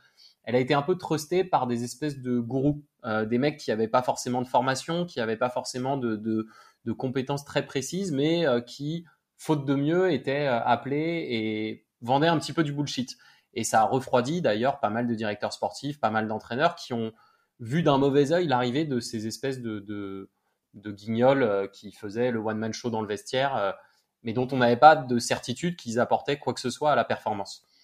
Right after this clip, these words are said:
Euh, la, la manière dont on voit qu'aujourd'hui ça, ça évolue, c'est que il y a d'une part une scientifisation, euh, de, de cette démarche, c'est ce que j'évoquais avec les neurosciences, c'est pas uniquement les neurosciences, mais, mais il y a une, une volonté de scientifiser un peu tout ça, d'objectiver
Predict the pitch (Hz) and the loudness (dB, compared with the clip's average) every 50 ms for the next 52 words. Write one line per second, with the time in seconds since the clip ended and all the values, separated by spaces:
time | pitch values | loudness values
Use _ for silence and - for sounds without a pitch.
0 | _ - - _ _ _ _ - 120 117 113 110 110 110 104 101 98 - - - | _ -20 -20 _ _ _ _ 0 2 4 4 4 4 2 2 0 -2 -4 -10 -18
1 | _ _ _ _ _ _ _ _ _ - 160 147 156 156 160 160 147 139 151 160 | _ _ _ _ _ _ _ _ _ -6 2 4 4 6 6 6 6 6 4 4
2 | 175 196 208 202 170 143 131 - 143 139 135 160 165 165 165 156 135 127 131 127 | 4 2 2 2 0 -2 -2 -4 -4 -2 2 2 2 4 4 0 2 2 0 0
3 | 127 143 156 156 - - 113 110 107 107 - - - 113 107 113 113 131 170 220 | 0 -4 -4 -6 -2 0 0 0 0 0 -2 -2 -2 -2 -2 -2 -2 -4 -4 -2
4 | 240 233 - 131 - - 127 123 127 - _ _ _ _ _ _ _ _ - 131 | -4 -4 -4 -6 0 0 0 0 0 -4 _ _ _ _ _ _ _ _ 2 2
5 | 131 123 127 156 160 151 185 185 156 127 117 - - - 139 135 - - 143 - | 2 2 2 -2 2 4 4 4 4 2 -2 -4 -2 -4 -4 -4 -2 -6 -8 -8
6 | - 131 131 131 131 - - 160 156 - _ _ _ - 117 107 107 104 104 104 | -6 -2 -2 -2 -2 -2 -6 -8 -8 -10 _ _ _ -4 -2 0 0 0 -2 -4
7 | 104 104 110 110 107 107 107 107 107 107 117 110 - 120 110 107 123 131 196 220 | -6 -6 -4 -2 0 0 0 -2 -2 -4 -4 -2 -2 -4 -2 -2 0 0 2 0
8 | - - - 117 - - 120 107 113 110 113 120 120 147 147 131 113 110 107 120 | 0 -2 -6 -6 -4 -2 -2 0 0 2 2 0 2 2 2 2 2 0 -2 -2
9 | 113 107 107 107 117 117 - 214 226 - - - _ - - 117 - 117 117 117 | -2 -2 0 -2 -2 -2 -4 -6 -6 -6 -10 -12 _ -8 -8 -2 0 2 2 2
10 | 113 123 120 131 139 139 127 117 117 117 127 147 - 185 180 170 - - 117 110 | 2 0 0 0 -2 0 0 0 -2 -2 -2 -4 -4 -4 -6 -6 -6 -6 -6 -6
11 | - - _ _ _ _ _ _ _ 117 117 123 131 139 127 127 131 131 - - | -6 -10 _ _ _ _ _ _ _ -4 0 0 2 2 2 0 -2 -4 -6 -6
12 | 131 120 113 123 123 127 127 - - - 123 117 - - - 135 131 - 143 131 | -6 -4 -4 -4 -4 -4 -4 -6 -6 -4 -4 -6 -6 -6 -6 -8 -8 -8 -10 -10
13 | - 147 135 135 151 147 135 - 135 123 - - - 170 170 170 127 139 135 135 | -8 -8 -4 -2 0 0 0 -2 -2 -8 -8 -4 -2 -2 -2 0 0 -4 -2 0
14 | 147 143 147 - - 143 143 160 160 - | -2 -2 -4 -6 -8 -6 -6 -6 -6 -8